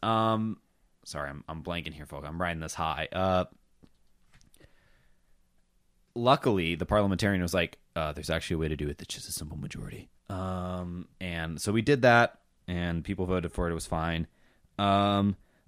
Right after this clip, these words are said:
so, <sighs> yeah, they <laughs> fucked up giving out the copies, apparently, or something, which I really love.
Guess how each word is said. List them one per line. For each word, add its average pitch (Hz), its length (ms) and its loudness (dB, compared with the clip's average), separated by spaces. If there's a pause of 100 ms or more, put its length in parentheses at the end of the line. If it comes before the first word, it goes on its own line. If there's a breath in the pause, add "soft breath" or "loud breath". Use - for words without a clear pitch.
(180)
so, 123 640 4
<sighs> - 1600 -18
yeah, 117 200 4
they 95 60 0
<laughs> - 20 -6
fucked - 320 8
up 127 120 6
giving 110 240 2
out 104 120 2
the 98 60 -2
copies, 90 480 0
apparently, 95 440 0
or 92 40 0
something, 98 200 0
which 90 140 -2
I 107 40 2
really 87 240 0
love. 85 320 -2